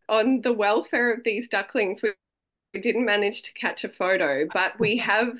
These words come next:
Speaker 1: we do have photos from earlier broods.
Speaker 2: Right.
Speaker 1: Which is
Speaker 2: Yeah.
Speaker 1: quite exciting, and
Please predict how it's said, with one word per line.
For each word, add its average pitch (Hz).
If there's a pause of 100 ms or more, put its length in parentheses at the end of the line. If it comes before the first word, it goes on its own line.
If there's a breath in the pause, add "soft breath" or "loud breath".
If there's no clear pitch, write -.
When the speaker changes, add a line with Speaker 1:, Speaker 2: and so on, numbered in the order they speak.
(200)
Speaker 1:
we 214
do 220
have 214 (240)
photos 175
from 180
earlier 175
broods. 160 (800 loud breath)
Speaker 2:
Right. 165
Speaker 1:
Which -
is 180
Speaker 2:
Yeah. 165
Speaker 1:
quite 175
exciting, 170
and 165